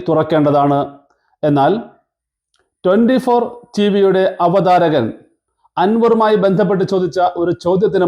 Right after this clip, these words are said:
മറുപടിയായിട്ടാണ് പി എം എ സലാമിൻ്റെ പരിഹാസ്യം നിറഞ്ഞ മറുപടി ഉണ്ടായത്. അൻവർ നിരവധി ഉപാധികൾ യു ഡി എഫിന് മുന്നിലേക്ക് വയ്ക്കുന്നുണ്ടല്ലോ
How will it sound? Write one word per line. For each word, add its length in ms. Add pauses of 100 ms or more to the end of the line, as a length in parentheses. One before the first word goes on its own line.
മറുപടിയായിട്ടാണ് 840 (140)
പി 100 (100)
എം 140
എ 80
സലാമിൻ്റെ 480 (200)
പരിഹാസ്യം 580
നിറഞ്ഞ 240 (240)
മറുപടി 440
ഉണ്ടായത്. 420 (1040)
അൻവർ 280 (500)
നിരവധി 380 (180)
ഉപാധികൾ 480 (240)
യു 160
ഡി 120
എഫിന് 260
മുന്നിലേക്ക് 420 (140)
വയ്ക്കുന്നുണ്ടല്ലോ 600